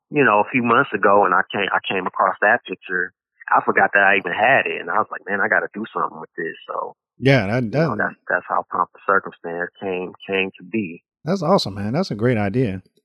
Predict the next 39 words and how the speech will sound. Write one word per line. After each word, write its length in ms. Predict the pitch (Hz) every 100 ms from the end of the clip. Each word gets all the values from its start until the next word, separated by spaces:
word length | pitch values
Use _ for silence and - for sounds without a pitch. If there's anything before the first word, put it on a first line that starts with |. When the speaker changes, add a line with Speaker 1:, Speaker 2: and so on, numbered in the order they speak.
| _ _ 131
Speaker 2:
So, 200 | 160 170
wh-, 220 | 175 165
why, 140 | 202
why, 440 | 175 147 139 185 196
why 460 | 165 156 151 175
the 100 | 180
mosquitoes, 800 | 147 131 - 202 117 - - - - _
like, 160 | - 113
around 320 | 110 104 90
them? 160 | 80 - _ _ _ - - _ _ _ _ _ 135
Speaker 1:
Okay, 240 | - 123 -
so 380 | 131 120 110 107 _ _ _ -
<laughs> 80 | - 123 107 - - - - -
it's 160 | 160 165
like 180 | 170 156 -
I, 180 | 165 190 -
I 100 | 180
had 200 | 170 139
this 140 | 120 - 104
weird, 420 | 120 127 123 110
like, 160 | - 202 - -
sometimes 480 | 185 196 160 143 127
I 100 | 113 110
get 120 | 101
kinda 240 | 110 87 85 -
scatterbrained 960 | 113 117 123 120 117 120 120 117 123
with, 220 | 113 98 90
like, 260 | 95 90 - 180 -
in 100 | -
Speaker 2:
<laughs> 100 | -
Speaker 1:
terms 300 | 110 107 101
of, 220 | 101 95 165 -
<laughs> 120 | 123 - - - - -
in 80 | 110 -
terms 280 | 135 120 139
of, 80 | 135
like, 200 | 127 104
my 180 | 110 95 -
practice, 500 | 120 123 - 123